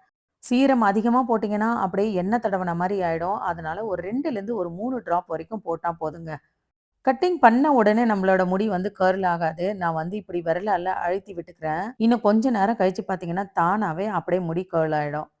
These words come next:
அவ்வளவுதாங்க. என்னால முடிஞ்ச அளவுக்கு நான் இன்னைக்கு ஹேர் கட் பண்ணிட்டேன். எனக்குள்ள ஒரு கான்ஃபிடென்ட், நான் வந்து ஹேர் கட்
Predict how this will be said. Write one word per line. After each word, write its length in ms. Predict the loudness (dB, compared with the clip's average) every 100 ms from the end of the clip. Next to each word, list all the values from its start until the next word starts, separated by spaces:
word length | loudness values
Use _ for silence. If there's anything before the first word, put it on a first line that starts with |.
| _ 4
அவ்வளவுதாங்க. 440 | 6 6 6 4 2
என்னால 260 | 0 2 2 2
முடிஞ்ச 240 | 2 2 0
அளவுக்கு 280 | 0 0 -2
நான் 120 | -2 0
இன்னைக்கு 260 | -2 -2 -2
ஹேர் 160 | 0 -2
கட் 140 | -4 -6
பண்ணிட்டேன். 380 | -6 -4 -6 -4 -4
எனக்குள்ள 320 | -4 -4 -2 0
ஒரு 160 | 0 0
கான்ஃபிடென்ட், 440 | -2 -4 -6 -6 -6 -4
நான் 120 | -2
வந்து 160 | -2 -4
ஹேர் 180 | -2 -2
கட் 120 | -4